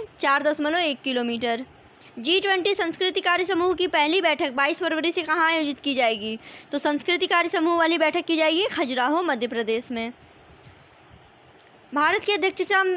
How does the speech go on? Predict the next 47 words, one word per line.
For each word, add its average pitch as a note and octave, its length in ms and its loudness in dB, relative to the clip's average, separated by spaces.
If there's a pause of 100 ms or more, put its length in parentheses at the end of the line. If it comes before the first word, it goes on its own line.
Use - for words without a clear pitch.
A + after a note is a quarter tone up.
(100)
अध्यक्षता E4+ 580 0
में F#4 240 0
जी D#4 140 0
ट्वेंटी F4+ 400 2 (120)
बैठक C#4+ 360 0
के F#4 100 -2
अंतर्गत D4+ 520 2
वित्त D4 320 -2
मंत्रियों F#4 400 0
और G#4 100 0
केंद्रीय D4+ 400 0
बैंकों D4 380 0
के F4+ 140 -2
गवर्नरों C#4 520 0
की F#4 120 0
पहली E4 460 2
जी D#4+ 160 0
ट्वेंटी D#4 320 0
बैठक A#3 340 -2 (160)
चौबीस D4+ 380 2
और F4+ 100 0
पच्चीस D4+ 360 -4
फरवरी C#4+ 360 0
को F#4+ 120 -2
कहाँ C#4+ 240 -2
आयोजित B3+ 320 -4
की B3 100 -8
जाएगी? G#3+ 380 -2 (340)
तो D4 60 -4
बेंगलोर C4+ 500 0
में। G3+ 180 -8 (360)
ठीक F4 120 -2
है, G4+ 120 0
बेंगलोर C#4 720 0
में G#4+ 220 0
वित्त D4 300 -4
मंत्रियों E4 540 0
और F#4+ 120 2
केंद्रीय C#4+ 420 -2
बैंकों C#4 440 -2
के G#4 240 -2
गवर्नरों B3+ 560 0
की C4+ 140 -4
पहली B3+ 300 0
जी B3 120 -4
ट्वेंटी B3 320 -2
बैठक। A#3 340 -2